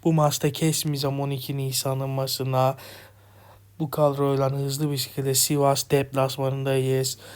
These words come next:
Sivas deplasmanı soğuk derler. Oyuna ne oluyor? Oyun donuyor sürekli arkadaşlar. Nedense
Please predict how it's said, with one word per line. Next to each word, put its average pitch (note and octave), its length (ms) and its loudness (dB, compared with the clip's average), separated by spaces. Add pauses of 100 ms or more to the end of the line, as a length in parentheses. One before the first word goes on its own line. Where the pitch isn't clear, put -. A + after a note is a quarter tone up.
(260)
Sivas D3 680 2
deplasmanı C3+ 880 2
soğuk D#3 580 0
derler. C#3 500 0 (200)
Oyuna D3 400 2
ne C3+ 100 0
oluyor? D3 720 4
Oyun D3 440 -2
donuyor D3+ 500 2
sürekli C#3 480 -2
arkadaşlar. C3+ 840 0 (520)
Nedense C3+ 920 0